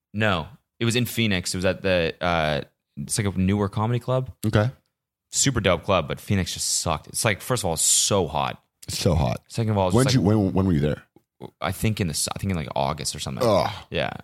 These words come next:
Speaker 1: or
Speaker 2: Brutal.
Speaker 1: September. Yeah,
Speaker 2: It's,
Speaker 1: it
Speaker 2: like,
Speaker 1: was
Speaker 2: probably, like,
Speaker 1: rough.
Speaker 2: one twenty.
Speaker 1: Yeah,
Speaker 2: Like,
Speaker 1: just
Speaker 2: not even
Speaker 1: super
Speaker 2: joking,
Speaker 1: rough.
Speaker 2: like, actually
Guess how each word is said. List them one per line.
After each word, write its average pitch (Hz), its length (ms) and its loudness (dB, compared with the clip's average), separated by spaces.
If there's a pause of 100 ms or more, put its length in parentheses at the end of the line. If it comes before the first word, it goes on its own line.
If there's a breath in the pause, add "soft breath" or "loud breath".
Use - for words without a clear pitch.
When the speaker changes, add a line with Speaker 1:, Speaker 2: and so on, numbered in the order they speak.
(140)
Speaker 1:
or 87 60 -8
Speaker 2:
Brutal. 95 160 2
Speaker 1:
September. 76 420 -2
Yeah, 80 140 -4
Speaker 2:
It's, 76 60 -2
Speaker 1:
it 113 40 2
Speaker 2:
like, 85 60 -2
Speaker 1:
was 80 40 -4
Speaker 2:
probably, 101 220 4
like, 82 40 -6 (100)
Speaker 1:
rough. 82 80 2
Speaker 2:
one 87 180 2
twenty. 76 320 -2 (600 loud breath)
Speaker 1:
Yeah, 85 220 -2 (260)
Speaker 2:
Like, 87 120 -6
Speaker 1:
just 92 100 2
Speaker 2:
not 98 180 6
even 95 120 2
Speaker 1:
super 80 220 2
Speaker 2:
joking, 78 100 2
Speaker 1:
rough. 76 240 2
Speaker 2:
like, 71 240 -2
actually 76 680 -2